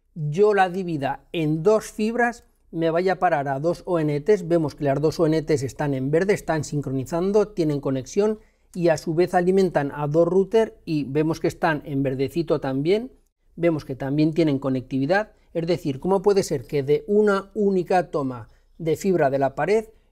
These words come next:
yo pueda tener dos conexiones totalmente independientes de internet?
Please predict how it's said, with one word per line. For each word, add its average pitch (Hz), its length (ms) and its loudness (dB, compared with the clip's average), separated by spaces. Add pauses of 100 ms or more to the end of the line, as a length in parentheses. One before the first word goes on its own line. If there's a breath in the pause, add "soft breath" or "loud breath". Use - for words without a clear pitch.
yo 165 280 0
pueda 175 280 2
tener 196 320 0
dos 156 180 -2
conexiones 175 540 0
totalmente 156 500 0
independientes 160 800 0
de 160 120 0
internet? 131 760 -2